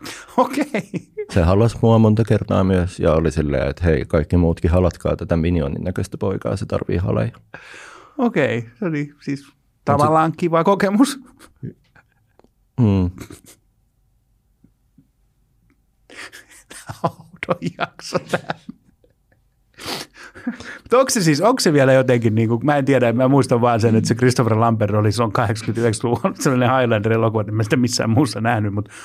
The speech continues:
Speaker 1: onks hän
Speaker 2: Mm.
Speaker 1: vielä niinku jotenkin stara?
Speaker 2: No ainakin staran elkeet.
Speaker 1: No niin, et se
Speaker 2: Joo.
Speaker 1: osaa sen kuitenkin.
Speaker 2: Joo.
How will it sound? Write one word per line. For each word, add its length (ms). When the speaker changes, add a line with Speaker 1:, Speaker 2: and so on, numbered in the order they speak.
Speaker 1:
onks 220
hän 100
Speaker 2:
Mm. 40
Speaker 1:
vielä 140
niinku 240
jotenkin 260
stara? 400
Speaker 2:
No 220
ainakin 280
staran 400
elkeet. 400
Speaker 1:
No 160
niin, 220
et 80
se 80
Speaker 2:
Joo. 220
Speaker 1:
osaa 260
sen 240
kuitenkin. 640
Speaker 2:
Joo. 300